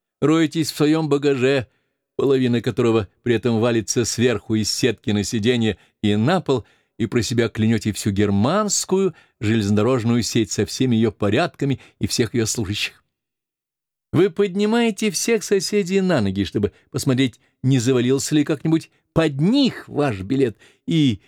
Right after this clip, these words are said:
наконец, в отчаянии начинаете ползать по всему вагону, залезая под сиденье и шаря повсюду руками. «Не выбросил ли ты его давеча из окна вместе с бумажкой из-под сандвичей?» спрашивает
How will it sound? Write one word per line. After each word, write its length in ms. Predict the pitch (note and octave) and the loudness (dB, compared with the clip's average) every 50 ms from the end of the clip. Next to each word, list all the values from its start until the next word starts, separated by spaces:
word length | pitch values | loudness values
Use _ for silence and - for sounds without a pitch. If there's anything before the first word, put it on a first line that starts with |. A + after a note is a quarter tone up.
| _ _ - | _ _ -4
наконец, 500 | - B2+ A2 C3 B2+ C3 B2 A2 - - | -2 0 0 0 0 0 0 -2 -4 -2
в 80 | A2 | 0
отчаянии 680 | B2+ C3 B2 - - - - C#3+ C3+ B2+ A#2 A2+ A#2 A#2 | 0 0 0 -4 -6 -2 0 0 2 2 0 0 0 -2
начинаете 560 | A2+ G#2 - - A#2 A2 A2 G2 - A2+ G2+ | -2 -2 -2 0 0 0 0 0 -2 -4 -4
ползать 440 | - - D#3 D3 B2+ A2+ A2+ G#2 - | -2 0 0 2 2 0 -2 -4 -4
по 100 | B2+ G#2 | -4 -4
всему 300 | - - A#2 A2 G#2 G#2 | -2 0 0 2 2 2
вагону, 580 | G#2+ A2 G#2 G2+ G#2+ D#3+ A3+ A#3+ G#3+ G3+ E3 - - _ _ | 2 0 0 0 0 0 2 2 0 -2 -4 -6 -10 _ _
залезая 460 | - A2+ G#2+ G#2+ G#2 F#2 G#2 G2+ G2+ | -4 -2 0 0 0 2 2 2 0
под 180 | G2+ - G2+ - | 0 -2 -6 -6
сиденье 520 | - - A2+ F#2+ F#2+ B2+ C#3 C3+ B2+ G#2+ _ _ _ - | -4 -4 -4 0 0 0 0 0 -2 -4 _ _ _ -4
и 100 | A2+ G2+ | -2 -2
шаря 320 | - - - B2 B2+ A#2+ | -2 0 0 0 0 0
повсюду 440 | G2 - G#2 - - - - A#2 A2 | -2 -4 -4 -6 -6 -8 -6 -4 -2
руками. 380 | G#2 F#2+ - A2 G#2+ A2 G#2+ - _ _ _ _ _ _ _ _ _ _ _ _ _ _ _ _ _ _ _ _ _ - | -2 -2 -2 -2 -4 -4 -4 -8 _ _ _ _ _ _ _ _ _ _ _ _ _ _ _ _ _ _ _ _ _ -4
«Не 280 | - A2 A#2+ C3 C3+ C3 | 0 0 2 2 2 2
выбросил 560 | B2 B2+ C3 B2 C#3 D3 C#3+ - D#3 D#3 D#3 | 2 2 2 2 0 0 0 2 2 2 4
ли 140 | D#3 D#3+ C#3+ | 2 2 2
ты 120 | - D#3+ | 2 2
его 240 | D#3+ D#3+ D#3+ D#3+ D#3+ | 2 4 2 2 0
давеча 440 | D3 E3 E3 E3 E3 C#3+ - - E3 | 0 2 2 2 0 0 0 0 0
из 160 | D#3 C#3+ D3 | 0 2 0
окна 340 | D#3 C#3+ - C#3+ C#3+ D3+ D#3 | 0 0 0 0 0 0 0
вместе 480 | D#3+ E3+ F3+ E3+ C#3+ - - F#3 F3 | 0 0 0 0 -2 0 0 0 0
с 60 | D#3+ D#3 | 0 0
бумажкой 600 | D#3+ F#3 F#3 F#3 F#3 F#3 D#3+ - - - F3+ F3 | -2 0 0 0 0 0 -2 -4 -2 -2 -2 -2
из-под 300 | - - G3 F#3+ D3+ - | 0 0 -2 -2 0 -2
сандвичей?» 800 | - - - D#3 D3 C3 B2 A2 G#2+ A2 G#2+ - - A#2+ A2+ | -4 -2 -2 -2 0 0 0 0 0 -2 -2 -2 -2 -4 -2
спрашивает 680 | G2+ - - B2 A#2 A2 G#2 - A#2+ A2+ A2 G#2 - | -4 -2 -2 0 0 0 0 0 0 0 0 0 -4